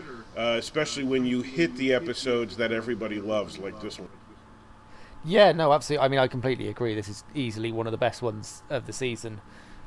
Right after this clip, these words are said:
Speaker 2: I think, I, I mean, part of that is gonna be skewed because I love the concept of Worf as a character, and I know some, some amount of what he's like in the future, so having this development for him is,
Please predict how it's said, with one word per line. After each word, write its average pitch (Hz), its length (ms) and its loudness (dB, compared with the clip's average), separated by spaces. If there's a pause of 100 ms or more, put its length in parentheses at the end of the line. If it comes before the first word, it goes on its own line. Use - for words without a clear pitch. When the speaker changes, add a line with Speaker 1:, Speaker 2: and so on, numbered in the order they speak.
(260)
Speaker 2:
I 160 80 4
think, 156 160 4 (640)
I, 165 140 8 (100)
I 165 100 6
mean, 156 160 4
part 170 260 10
of 139 60 4
that 135 160 6
is 131 120 -4
gonna 135 160 8
be 113 180 -2 (280)
skewed 131 380 -2
because 127 240 0
I 123 100 4
love 120 340 4 (320)
the 139 100 0
concept 127 460 2
of 139 80 -6
Worf 120 200 2
as 107 80 -6
a 113 60 -6
character, 117 320 2
and 117 80 2
I 117 80 0
know 117 400 2 (140)
some, 127 680 2 (280)
some - 320 8
amount 160 280 4
of 139 100 -4
what 151 100 4
he's 147 140 0
like 151 160 4
in 151 80 0
the 143 60 -2
future, 175 320 -4
so 151 140 -4
having 131 280 0
this 120 160 -2
development 120 460 0
for 110 240 -2
him 107 100 -4
is, 110 260 -6